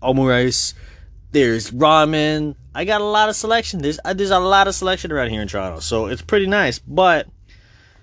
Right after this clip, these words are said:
at the same time, like, when I look at anime representation of the food to, like, how it's real life, I'm just like, "Man, I don't know what it is, but that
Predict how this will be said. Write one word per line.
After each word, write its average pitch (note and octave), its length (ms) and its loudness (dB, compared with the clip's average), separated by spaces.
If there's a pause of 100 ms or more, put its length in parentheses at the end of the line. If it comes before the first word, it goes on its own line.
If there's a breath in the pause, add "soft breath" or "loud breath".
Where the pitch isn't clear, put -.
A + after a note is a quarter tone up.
(380 soft breath)
at - 140 -6
the - 60 -12
same F#3+ 260 0
time, G3 260 -2
like, C#3+ 220 -2
when E3+ 260 -2
I F#3+ 80 0
look G3+ 220 0
at G3+ 100 0 (220)
anime E3 440 0
representation C#3 720 -4
of A#2 80 -8
the G#2+ 80 -8
food D#3 380 -6
to, C3+ 100 -6
like, A#2 220 -2 (640 soft breath)
how C3+ 260 0
it's B2 160 -8
real B2+ 280 -2
life, F#3 160 0
I'm F3 140 -6
just E3 100 -6
like, D3 140 -8
"Man, E3 320 -2
I - 100 -10
don't F#3+ 100 -4
know G#3 60 0
what F#3 300 0
it G3 160 2
is, F#3+ 260 2
but C#3+ 200 -6
that F3+ 220 -4